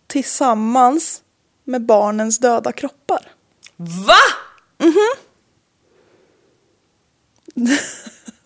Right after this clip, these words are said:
Speaker 1: Ungefär så reagerade jag när jag läste det här med.
Speaker 2: What the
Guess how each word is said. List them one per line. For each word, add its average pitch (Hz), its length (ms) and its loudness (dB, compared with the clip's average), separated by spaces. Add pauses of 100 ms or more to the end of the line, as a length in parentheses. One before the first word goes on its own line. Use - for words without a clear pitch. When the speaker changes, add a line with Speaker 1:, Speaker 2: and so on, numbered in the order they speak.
(1800)
Speaker 1:
Ungefär 320 420 4
så 254 220 8
reagerade 262 640 6
jag 226 240 8
när 254 100 -2
jag 233 140 4
läste 233 280 4
det 214 60 4
här 220 100 2
med. 226 220 0
Speaker 2:
What 453 280 2
the 311 80 2